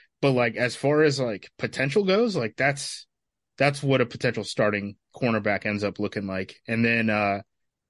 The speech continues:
the other guy, Noah Sewell, Sco Ducks, inside linebacker, he's gonna be a backup for this game. Um, I think he's the first player I've ever seen get carted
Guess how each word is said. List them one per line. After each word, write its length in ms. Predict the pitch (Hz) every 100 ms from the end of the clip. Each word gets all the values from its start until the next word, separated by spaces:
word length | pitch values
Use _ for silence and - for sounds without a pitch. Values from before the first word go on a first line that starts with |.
| _ -
the 100 | 139
other 120 | 139
guy, 260 | 123 110
Noah 280 | 101 120 127
Sewell, 300 | - 107 98
Sco 340 | - - - 123
Ducks, 500 | 117 101 - - -
inside 300 | - 117 131
linebacker, 460 | 107 104 104 104 104
he's 140 | 120
gonna 120 | 127 117
be 100 | 113
a 60 |
backup 320 | 104 104 104
for 80 | -
this 180 | 95 -
game. 300 | 110 98 92 - - - - _
Um, 500 | 107 113 107 95 95 - _ _ _ _ _ _ _ _ -
I 120 | 135
think 460 | 143 - - 220 254
he's 260 | - 220
the 100 | 165
first 380 | 139 165 156 147
player 540 | - 147 135 127 120 -
I've 280 | 123 123 117
ever 380 | 117 127 127
seen 480 | 113 - 139 135 123
get 240 | 117 113 -
carted 760 | - - 123 123 120 110 107